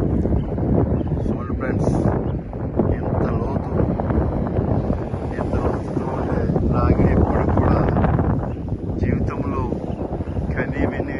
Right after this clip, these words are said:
ఎరగల-, ఎరగలేము. మేము ఇక్కడే పుట్టాము, ఇక్కడే పెరిగాం, కానీ ఎప్పుడు కూడా ఈ విధమైన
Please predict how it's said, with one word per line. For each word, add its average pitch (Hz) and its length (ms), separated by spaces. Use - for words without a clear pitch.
ఎరగల-, 117 340
ఎరగలేము. - 420
మేము 117 220
ఇక్కడే 135 340
పుట్టాము, 135 440
ఇక్కడే 131 260
పెరిగాం, 123 320
కానీ 123 240
ఎప్పుడు 139 280
కూడా 135 240
ఈ 120 120
విధమైన 120 360